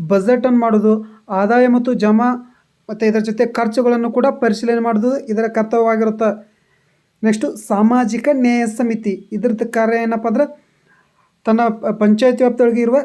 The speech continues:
ಎಸ್ ಸಿ ಆಗಲಿ, ಎಸ್ ಟಿ ಆಗಲಿ, ಒ ಬಿ ಸಿ ಜನಾಂಗದವರಿಗೆ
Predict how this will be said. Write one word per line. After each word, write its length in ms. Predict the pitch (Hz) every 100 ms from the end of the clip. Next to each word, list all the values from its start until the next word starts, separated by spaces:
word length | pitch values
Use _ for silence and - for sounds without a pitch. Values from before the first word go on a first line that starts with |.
| - _ _
ಎಸ್ 260 | 208 208 -
ಸಿ 140 | 254
ಆಗಲಿ, 280 | 254 226 233
ಎಸ್ 360 | 240 - 202 -
ಟಿ 120 | 254
ಆಗಲಿ, 500 | 247 226 233 226 _ 208
ಒ 120 | 202
ಬಿ 200 | 196 240
ಸಿ 140 | 254
ಜನಾಂಗದವರಿಗೆ 840 | 220 226 233 226 233 226 247 285